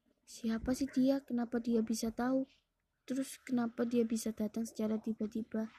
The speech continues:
hilang tiba-tiba? Siapa dia ya Tuhan?" Saat itu, cuma pertanyaan itu yang menemani gue sampai kembali ke rumah.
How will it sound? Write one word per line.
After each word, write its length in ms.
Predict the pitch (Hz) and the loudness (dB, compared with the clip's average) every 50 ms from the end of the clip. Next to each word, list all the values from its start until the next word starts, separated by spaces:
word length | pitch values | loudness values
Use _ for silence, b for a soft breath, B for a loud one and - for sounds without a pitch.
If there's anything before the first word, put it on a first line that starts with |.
| B B B B B B B | B B B B B B B
hilang 320 | _ 226 220 226 226 233 226 | _ 0 2 2 2 0 0
tiba-tiba? 720 | 240 226 - 220 220 - 233 226 - - 233 240 247 - _ _ _ _ b b b b _ _ _ _ _ | -2 -4 -2 -2 -2 0 -2 -2 0 0 -2 -2 -2 -6 _ _ _ _ b b b b _ _ _ _ _
Siapa 560 | - - - 240 233 233 - _ 247 247 240 | -8 -6 -4 -4 -4 -4 -4 _ 0 0 0
dia 160 | 254 254 247 | 2 2 4
ya 160 | 247 247 247 240 | 4 4 4 2
Tuhan?" 720 | - - 247 233 220 220 220 220 226 240 240 247 247 - - - - - - - _ _ _ _ _ _ _ | 0 -2 -4 -2 -2 -2 -2 0 0 0 -2 -4 -6 -8 -14 -20 -20 -20 -20 -20 _ _ _ _ _ _ _
Saat 320 | - 220 - - - - | -10 -8 -8 -6 -6 -8
itu, 400 | 220 - _ - 247 254 269 269 - _ _ _ _ _ _ _ _ _ _ _ _ | -8 -6 _ 0 0 0 0 -2 -8 _ _ _ _ _ _ _ _ _ _ _ _
cuma 240 | - 240 226 233 233 | -2 0 0 0 0
pertanyaan 560 | - 233 226 233 226 233 226 226 233 226 220 | -2 -4 -4 -2 -2 -2 -2 0 2 2 2
itu 240 | 220 - - 247 240 | 0 2 0 0 2
yang 160 | 240 233 233 233 233 233 | 2 0 0 -2 -2 0
menemani 640 | 233 233 233 233 233 233 233 226 226 226 220 220 214 - _ | 0 0 2 2 2 2 2 2 2 0 0 -2 -2 -4 _
gue 240 | 214 220 226 247 | -2 -2 -2 -2
sampai 400 | - 240 226 226 220 220 226 226 | -2 -4 -4 -4 -4 -4 -6 -6
kembali 480 | - 220 220 214 214 214 214 214 220 214 | -4 -4 -4 -2 -2 -2 -2 -2 -4 -4
ke 160 | - - 220 | -6 -8 -6
rumah. 320 | 214 214 208 208 208 208 | -6 -4 -4 -4 -6 -8